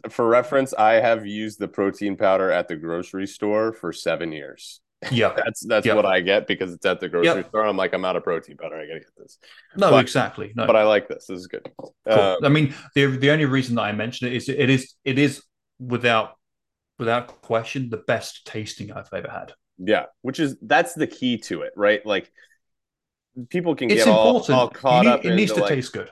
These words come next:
Speaker 1: it has to taste good, because if it
Speaker 2: Yeah.
Speaker 1: doesn't taste good, you're, you're gonna, you're never gonna eat it. It's the idea of, like, why, why are we saying
Speaker 2: Mm.
Speaker 1: chicken breast? Well, chicken breast is, is great, but, like, if you don't enjoy chicken, don't eat chicken,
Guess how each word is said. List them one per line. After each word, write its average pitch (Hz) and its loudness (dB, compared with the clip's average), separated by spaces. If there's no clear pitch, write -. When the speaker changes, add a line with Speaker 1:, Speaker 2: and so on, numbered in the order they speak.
Speaker 1:
it 123 -8
has 180 -4
to 107 -8
taste - -8
good, 80 -12
because 120 -4
if 120 -6
it 123 -6
Speaker 2:
Yeah. - -4
Speaker 1:
doesn't 175 0
taste 156 -4
good, 123 -6
you're, 110 -4
you're 107 -6
gonna, 113 -2
you're 120 -2
never 123 0
gonna 113 0
eat 117 -4
it. 82 -6
It's - -14
the 113 2
idea 113 4
of, 110 2
like, 110 0
why, 117 2
why 120 -2
are 139 0
we 117 -2
saying 98 -4
Speaker 2:
Mm. - -14
Speaker 1:
chicken 131 -6
breast? 85 -4
Well, 113 -6
chicken - -10
breast 123 -2
is, 90 -10
is 92 -10
great, 127 -4
but, 104 0
like, 101 -4
if 104 -10
you 170 -4
don't 196 -4
enjoy 107 -4
chicken, 175 -8
don't 101 0
eat 101 -8
chicken, - -14